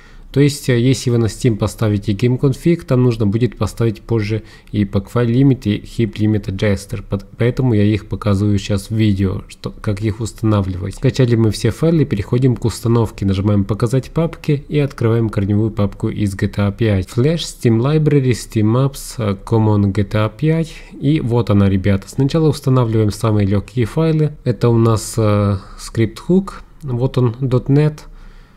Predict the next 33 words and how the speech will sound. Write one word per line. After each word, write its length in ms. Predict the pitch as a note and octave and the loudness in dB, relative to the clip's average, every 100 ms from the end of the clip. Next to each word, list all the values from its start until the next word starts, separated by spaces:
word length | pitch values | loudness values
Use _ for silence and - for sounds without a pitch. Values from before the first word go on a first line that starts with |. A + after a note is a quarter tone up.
| - - - | -20 -20 -16
Нет, 280 | - A2 G2+ | -2 -2 0
это 180 | G2+ G#2+ | -2 0
обычный 440 | G#2+ D3 D3+ D#3 | 2 0 2 0
Script 340 | C#3 - C#3+ - | -2 -2 -6 -2
Hook, 160 | C#3+ A#2+ | -2 2
где 140 | A#2 | 2
input 240 | A2 A#2 A2 | 2 -2 0
восемь 380 | A#2 - G#2+ | -2 0 0
D 100 | G#2 | 0
L 100 | A#2 | 2
L. 160 | D3+ D#3+ | 0 -2
Сюда 280 | - D3 C#3+ | -2 0 0
к-, 200 | - - - | -2 -18 -10
копируем 560 | - C3+ C#3+ C#3 C3 A2+ | -2 2 4 6 6 4
папку, 440 | B2+ B2+ - C3+ | 0 0 0 0
где 260 | A2+ A2 A#2+ | -2 2 2
находится 560 | A2+ - A#2 A2+ - A2+ | 2 0 0 0 0 0
ярлык 400 | G2+ A2 G#2 - - - - A#2 | 4 2 0 -10 -18 -20 -10 -2
нашей 320 | G#2+ - G#2+ | -2 0 -2
G 140 | A2 | -2
T 120 | G2+ | 0
A, 120 | G#2 F#2+ | 0 2
вот 240 | G#2 - | 0 -2
сюда. 340 | A#2+ G2+ F#2 - - - - - | -2 0 -2 -4 -18 -20 -20 -12
И 200 | A2 G#2+ | -6 -4
Script 320 | - - C3+ | -4 -2 -2
Hook 120 | C3 - | -2 -4
пять 240 | B2+ - - A2 | -2 -2 -4 -2
D 160 | A2 | 0
L 140 | A2+ A2 | 2 2
L 160 | F#2+ | 0
тоже 300 | F#2+ G#2+ G#2+ | 0 0 0
копируем. 640 | - G2 G#2+ G2 F#2+ G2 | -4 -2 0 2 0 -2